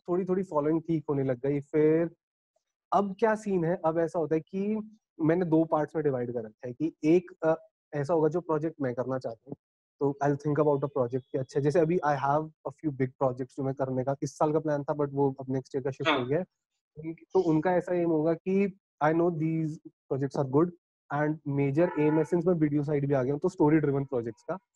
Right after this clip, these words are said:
Speaker 2: हम्म,
Speaker 1: तो
Speaker 2: हम्म।
Speaker 1: I try कि किसी ब्रांड को हम ढूंढ सकते हो, तो ऐसा काम करने के लिए। जैसे मैंने ट्वेंटी एटीन में, अ, जैसे वैन लाइफ का हमारा मन था करने का, तो एक इनिशिएटिव है मेरा एक दोस्त के साथ, प्रोजेक्ट वन लाइफ से, तो उसमें,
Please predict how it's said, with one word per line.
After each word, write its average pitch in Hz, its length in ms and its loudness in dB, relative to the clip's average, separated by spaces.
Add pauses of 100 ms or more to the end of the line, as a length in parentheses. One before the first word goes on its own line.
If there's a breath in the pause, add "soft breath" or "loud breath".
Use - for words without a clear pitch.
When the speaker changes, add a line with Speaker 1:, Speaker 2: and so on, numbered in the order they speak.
Speaker 2:
हम्म, 143 200 0
Speaker 1:
तो 185 80 6
Speaker 2:
हम्म। 143 120 4 (280)
Speaker 1:
I 180 60 0
try 170 360 -2
कि 214 420 -4 (220)
किसी 180 180 -2
ब्रांड 139 380 0
को 143 80 0
हम 143 140 -2
ढूंढ 123 180 -4
सकते 123 280 -10
हो, 110 80 -6
तो 117 120 -10
ऐसा 127 140 -8
काम 117 220 -8
करने 117 260 -8
के 113 100 -14
लिए। - 400 -20 (600)
जैसे 151 220 4
मैंने 175 200 4
ट्वेंटी 156 360 4
एटीन 165 260 2
में, 165 200 2 (240)
अ, 151 100 4
जैसे 147 220 -2
वैन 160 240 0
लाइफ 160 240 2
का 165 60 0
हमारा 139 280 0
मन 123 140 -6
था 127 120 -8
करने 117 280 -10
का, 117 80 -6
तो 127 260 -2 (120)
एक 147 160 2
इनिशिएटिव 143 420 2
है 139 60 0
मेरा 127 180 0
एक 123 60 -6
दोस्त 123 240 -8
के 127 40 -16
साथ, 147 120 -4
प्रोजेक्ट 127 400 -4
वन 123 140 -2
लाइफ 123 160 -2
से, 151 120 -2
तो 151 140 2
उसमें, 156 340 2